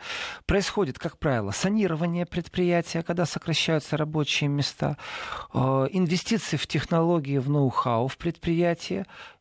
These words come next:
И, как правило, ещё есть такой момент, предприятие иногда закрывается, перепродаётся, находятся новые инвесторы, и зарабатывают на этом сам топ-менеджер. В первую очередь.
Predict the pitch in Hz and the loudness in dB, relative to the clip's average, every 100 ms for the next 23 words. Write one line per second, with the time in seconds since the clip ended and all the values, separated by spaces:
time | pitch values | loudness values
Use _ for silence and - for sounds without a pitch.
0 | - 147 127 139 - 143 131 117 113 104 | -4 -2 0 -2 0 0 0 0 -2 -2
1 | 110 - 220 - 196 190 190 180 165 - | -2 0 0 0 -2 0 0 0 0 0
2 | 135 - 151 143 - 120 120 120 123 110 | -4 0 2 0 0 0 2 2 2 0
3 | 120 - 117 107 175 156 - - 104 - | 0 0 0 2 2 0 -6 -6 -8 -6
4 | 92 95 113 160 - - 110 120 - 131 | -4 0 2 0 -2 -4 -2 -2 -2 0
5 | 113 107 110 160 - 135 - 120 135 117 | 0 0 0 0 -2 -4 -2 -2 0 0
6 | 107 156 208 - 156 - 107 - 76 - | 0 -2 -2 -4 -10 -6 -6 -6 -8 -4
7 | 156 160 - - 135 - - 101 92 80 | -2 -2 -4 -2 -2 -2 -6 -4 -2 -4
8 | - - - _ - - 104 92 156 - | -6 -10 -16 _ -12 -4 -4 0 -2 -2
9 | 233 | -4